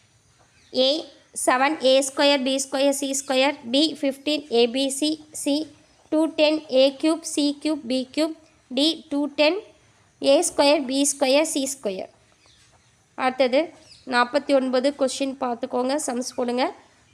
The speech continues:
ஆப்ஷன் மட்டும் சொல்றேன். ஏ எண்பத்தி ஒண்ணு by ஐநூத்தி எழுவத்தாறு, பி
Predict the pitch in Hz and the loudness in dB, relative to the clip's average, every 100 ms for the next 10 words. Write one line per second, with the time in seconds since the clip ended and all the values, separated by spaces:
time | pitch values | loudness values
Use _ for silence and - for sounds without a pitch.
0 | 240 - 277 262 254 277 - 254 294 - | -4 -2 -2 -2 -4 -2 -2 -2 -4 -6
1 | _ _ _ - 262 269 330 - - _ | _ _ _ -6 0 2 0 -6 -20 _
2 | - 254 269 302 311 302 294 294 285 262 | -8 -2 2 2 2 2 4 4 2 2
3 | 311 - 247 262 277 285 262 269 277 269 | 0 0 0 2 2 2 2 0 0 0
4 | 254 269 311 - 220 | 2 2 -2 -4 0